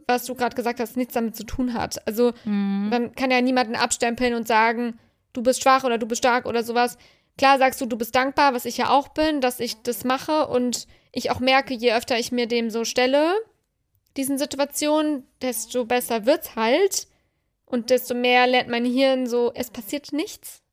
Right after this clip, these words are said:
Speaker 1: Also wenn du, keine Ahnung, ne, irgendwie essen gehst, dann kotzt du nicht einfach irgendwo hin.
Speaker 2: Ja.
Speaker 1: Wenn du Bahn fährst, dann kannst du auch einfach Bahn fahren und so. Es ist aber hart, also es ist ein hartes Learning einfach.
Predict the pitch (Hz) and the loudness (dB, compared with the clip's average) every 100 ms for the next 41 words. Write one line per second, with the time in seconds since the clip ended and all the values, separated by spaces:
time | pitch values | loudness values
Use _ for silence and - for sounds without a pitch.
0 | _ 226 247 240 247 240 247 254 254 240 | _ -6 -4 -2 -2 -2 -2 0 0 -2
1 | _ _ _ _ _ _ _ _ _ - | _ _ _ _ _ _ _ _ _ -8
2 | 247 247 247 233 233 254 302 294 - - | -6 -4 -2 -4 -4 -2 -2 -2 -10 -16
3 | 247 247 240 254 - 269 277 269 311 320 | -8 -6 -6 -6 -4 -4 -2 -2 -2 -2
4 | 262 262 320 - 240 226 226 233 - 226 | -6 -6 -10 -8 -8 -8 -8 -10 -10 -10
5 | 220 220 233 214 220 _ 214 208 196 226 | -8 -6 -6 -6 -10 _ -2 0 0 -2
6 | 220 254 - 277 269 233 247 254 277 254 | -4 -4 -2 -4 -4 -8 -10 -6 -6 -4
7 | 254 262 294 285 294 302 226 226 233 240 | -6 -8 -8 -6 -6 -6 -10 -8 -8 -6
8 | 277 320 269 254 - - _ _ _ _ | 0 2 2 0 -4 -20 _ _ _ _
9 | _ _ _ - 226 269 254 226 - - | _ _ _ -8 2 4 4 2 -4 -6
10 | 233 247 240 240 262 247 277 269 - 269 | -2 -2 -4 -4 -4 -2 0 0 2 2
11 | 247 240 - 254 247 233 220 220 220 220 | 2 0 -4 -2 2 2 -2 -6 -10 -12
12 | 220 214 226 226 233 | -12 -10 -8 -8 -10